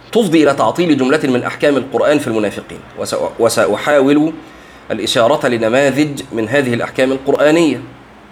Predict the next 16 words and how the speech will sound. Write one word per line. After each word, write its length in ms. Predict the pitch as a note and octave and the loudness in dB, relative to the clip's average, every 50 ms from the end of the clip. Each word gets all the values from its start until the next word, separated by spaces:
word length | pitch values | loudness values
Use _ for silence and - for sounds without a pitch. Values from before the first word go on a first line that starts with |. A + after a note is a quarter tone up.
| - - - - - - - - - - | -20 -20 -20 -20 -20 -20 -20 -14 -6 -2
فمن 180 | A#2 A#2+ B2 | 0 2 2
ذلك 260 | B2 D#3 F#3+ F3+ - E3 | 2 2 2 0 2 0
أن 180 | A2+ B2+ C3 | 0 2 2
الله 360 | B2 B2 C#3+ E3 D#3 D3+ B2 | 2 2 2 2 2 2 0
أمرنا 300 | A2+ A#2+ A#2 B2+ C#3+ C#3+ | 0 0 2 2 2 0
في 160 | C3+ C#3 B2+ A#2+ | -2 -2 -2 -2
موضعين 500 | A#2 A2+ A2 A2 A2+ A#2+ C3+ C#3 B2+ A#2 | 0 0 0 0 0 0 0 0 0 -2
من 60 | A2 | -2
القرآن، 680 | G#2+ G2+ - - G2 F2 G#2+ A#2+ A2+ G#2+ G#2 G2+ F2+ - - - | -4 -4 -6 -6 -4 0 0 2 2 2 0 0 -4 -8 -10 -10
في 120 | - A2 G#2+ | -6 -6 -4
سورتي 380 | - A2+ A2+ A2 G#2+ G#2 A#2 | -2 0 2 2 2 0 -2
التوبة 400 | G#2 G2 - - D3 C#3+ A#2+ A2+ | -6 -4 0 2 2 4 4 2
والتحريم، 640 | G#2 G#2 - A#2 G#2+ - - C3 C3+ C3 B2 A#2+ - - - - - - - - - - - - - - - - - - - - - - - | 0 -2 -4 -8 -8 -4 0 0 0 0 0 -4 -8 -14 -18 -20 -20 -20 -20 -20 -20 -20 -20 -20 -20 -20 -20 -20 -20 -20 -18 -16 -8 -2 0
أن 80 | A#2 A#2+ | 2 2
نجاهد 380 | A#2+ A#2 D#3 D#3 D3+ C#3 B2+ | 2 2 2 2 2 2 0
المنافقين، 600 | B2 A#2+ A#2+ A2+ A2 G#2+ - A2+ - - G2+ F2+ | 0 0 0 -2 -2 -4 -4 -8 -12 -12 -12 -14